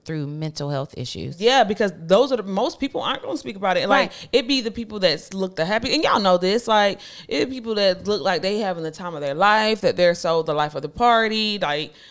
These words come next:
Speaker 2: you know, don't seem to have a bad day. Those are the people that you need to check on the most, because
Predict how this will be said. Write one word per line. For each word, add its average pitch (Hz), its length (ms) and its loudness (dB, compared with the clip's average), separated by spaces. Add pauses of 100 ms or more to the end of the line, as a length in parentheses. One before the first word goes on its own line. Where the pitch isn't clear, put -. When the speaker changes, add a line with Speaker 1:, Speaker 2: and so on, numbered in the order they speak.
(180)
Speaker 2:
you 190 160 -4
know, 156 420 2
don't 190 280 0
seem 202 180 -4
to 196 60 -4
have 185 140 0
a 180 60 0
bad 175 220 6
day. 202 140 0
Those 208 360 2
are 277 60 -4
the 240 80 -2
people 180 320 -6
that 165 220 -4
you 202 80 -12
need 165 180 -8
to 147 60 -14
check 170 280 -8
on 147 380 -8
the 151 100 -8
most, 156 360 -4
because 151 460 -6